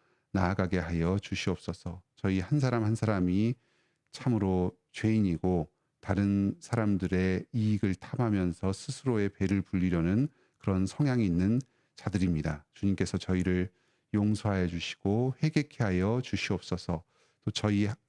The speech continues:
각 사람이 예수님처럼 느헤미야처럼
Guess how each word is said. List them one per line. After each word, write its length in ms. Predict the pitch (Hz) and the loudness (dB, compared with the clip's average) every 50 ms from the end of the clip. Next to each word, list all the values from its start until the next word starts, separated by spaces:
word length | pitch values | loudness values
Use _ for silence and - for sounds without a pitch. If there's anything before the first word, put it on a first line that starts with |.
| _ _ _ _ _ | _ _ _ _ _
각 240 | - - - - - | -4 -4 -4 -4 -4
사람이 560 | - - - 127 120 107 98 92 90 87 85 - _ _ _ _ _ _ _ _ _ _ - | -6 -4 -2 -2 0 0 0 0 0 0 -2 -6 _ _ _ _ _ _ _ _ _ _ 0
예수님처럼 800 | 113 107 - - - 110 101 92 - - - 90 82 80 82 _ _ _ - | 0 0 0 0 0 0 0 0 -2 -2 -2 -2 -2 -2 -6 _ _ _ -6
느헤미야처럼 880 | 104 107 110 107 110 110 107 98 87 - - - - 95 98 92 82 | 0 2 2 2 4 2 2 2 0 -2 -6 -4 -2 0 0 0 -2